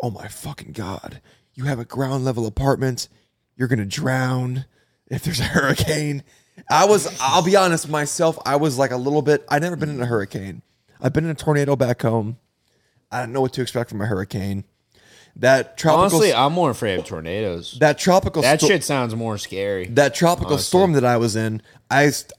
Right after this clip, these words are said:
Speaker 1: I was told is, like, that's literally halfway what a hurricane was. And I'm like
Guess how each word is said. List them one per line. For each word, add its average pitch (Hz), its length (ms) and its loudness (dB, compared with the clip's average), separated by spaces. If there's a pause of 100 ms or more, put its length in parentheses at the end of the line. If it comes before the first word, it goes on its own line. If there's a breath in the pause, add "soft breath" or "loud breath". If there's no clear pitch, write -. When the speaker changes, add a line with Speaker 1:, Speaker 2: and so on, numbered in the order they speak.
Speaker 1:
I 123 120 2
was 127 180 2
told 147 320 2
is, 113 120 -2
like, 113 280 -2 (100)
that's 123 320 0
literally 120 320 0
halfway 127 640 0
what 110 120 2
a 104 40 -6
hurricane 120 480 0
was. 104 480 -4 (680)
And 127 100 -2
I'm 123 160 0
like 113 300 0